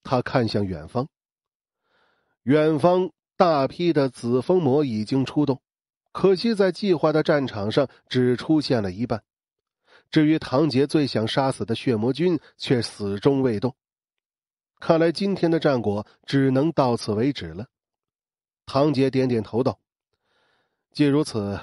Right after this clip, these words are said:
那便发动吧。平海八重山，起！”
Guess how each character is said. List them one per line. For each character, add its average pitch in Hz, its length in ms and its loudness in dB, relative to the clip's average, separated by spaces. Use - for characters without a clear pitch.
那 139 180 2
便 107 160 -2
发 208 240 4
动 151 160 2
吧。 - 180 -12
平 180 380 2
海 139 200 2
八 185 280 4
重 160 200 0
山， 214 300 2
起！” 131 540 0